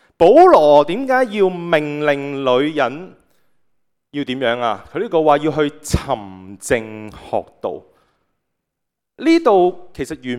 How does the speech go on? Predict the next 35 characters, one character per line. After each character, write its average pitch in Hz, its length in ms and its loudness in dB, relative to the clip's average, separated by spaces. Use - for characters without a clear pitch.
文 120 220 -4
呢 202 120 -2
係 147 240 -2
一 - 40 -18
個 139 260 -4
指 185 160 -8
到 160 200 0
女 120 240 0
人 139 140 -4
係 127 180 -10
單 117 340 -4
數 85 300 -12
嚟， 82 60 -20
誒， 110 340 -8
英 208 200 -6
文 147 160 0
呢， 147 180 -2
即 - 160 -4
係 131 120 0
可 131 120 -4
以 131 120 -6
話 110 240 -4
叫 113 140 -6
做 101 40 -6
let 139 300 0
her 135 320 -4
learn 120 300 2
啊， 87 60 -18
讓 170 280 0
佢 160 120 0
專 226 680 -4
心 208 500 -2
嘅 131 220 0
學 120 280 -4
習， 110 200 -2